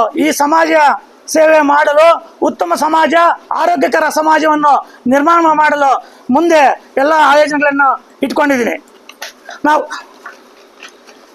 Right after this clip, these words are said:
ಈ ಬೃಹತ್ ಉದ್ಯೋಗ ಮೇಳದಲ್ಲಿ ಯಾವ್ಯಾವ ಕಂಪನಿಗಳು ಪಾಲ್ಗೊಂತಾವೆ ಅಂತ ಹೇಳ್ಬಿಟ್ಟು ಈ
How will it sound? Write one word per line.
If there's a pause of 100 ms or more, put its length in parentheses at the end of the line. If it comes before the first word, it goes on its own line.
(540)
ಈ (180)
ಬೃಹತ್ (2000)
ಉದ್ಯೋಗ (120)
ಮೇಳದಲ್ಲಿ (840)
ಯಾವ್ಯಾವ (120)
ಕಂಪನಿಗಳು (1000)
ಪಾಲ್ಗೊಂತಾವೆ
ಅಂತ
ಹೇಳ್ಬಿಟ್ಟು (1500)
ಈ